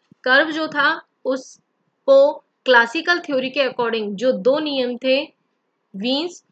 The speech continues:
और रेलेगे जींस, उसके आधार पे हमने समझने की कोशिश की। दोनों ही नियम को हमने पढ़ा,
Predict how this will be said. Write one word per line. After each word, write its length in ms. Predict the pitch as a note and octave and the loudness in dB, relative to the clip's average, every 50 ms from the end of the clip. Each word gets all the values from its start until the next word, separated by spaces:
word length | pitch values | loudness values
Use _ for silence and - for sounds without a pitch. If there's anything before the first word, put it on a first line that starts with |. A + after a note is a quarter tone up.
| _ _ _ _ - | _ _ _ _ -4
और 160 | B3 B3+ A#3+ G#3 | -4 -2 -2 -2
रेलेगे 400 | G#3 G#3+ G#3+ A3 A3 G#3 B3+ A#3 | -4 -6 -6 -6 -2 0 0 0
जींस, 380 | G#3 A3 B3 D#4+ F4 - _ - | 0 -2 -4 -6 -6 -10 _ -12
उसके 260 | G3+ - - - C4 | -12 -10 -6 -2 -2
आधार 320 | A#3+ A3 G#3 A3 A3 G#3+ G#3+ | -2 -2 -2 -6 -8 -6 -4
पे 60 | B3+ C4 | -6 -6
हमने 320 | C4 B3+ A#3+ A#3 A#3+ D4+ | -4 -4 -6 -6 -6 -8
समझने 460 | D4+ C#4+ B3 A#3+ A3+ G#3+ A#3+ C4 C4+ | -6 -6 -6 -6 -6 -6 -6 -6 -6
की 120 | C4 C#4+ C4+ | -6 -6 -6
कोशिश 400 | - B3+ B3+ B3+ C#4 C4+ C4 - | -4 -4 -4 -4 -8 -12 -10 -8
की। 180 | - D4 D4 | -8 -8 -6
दोनों 300 | B3 A#3 A#3+ A3+ A3+ A#3+ | -4 -6 -6 -4 -4 -4
ही 160 | B3 C4 C4+ | -4 -2 -2
नियम 360 | C4 B3 A#3+ A#3 A3+ A#3 B3 B3 | -2 -2 -2 -4 -4 -4 -6 -8
को 200 | - - C#4+ D4 | -6 -4 -4 -2
हमने 240 | C#4+ C4 B3+ B3+ | -2 -2 0 -2
पढ़ा, 300 | C4 C4 B3 A#3 A#3+ C4 | -2 0 0 0 0 0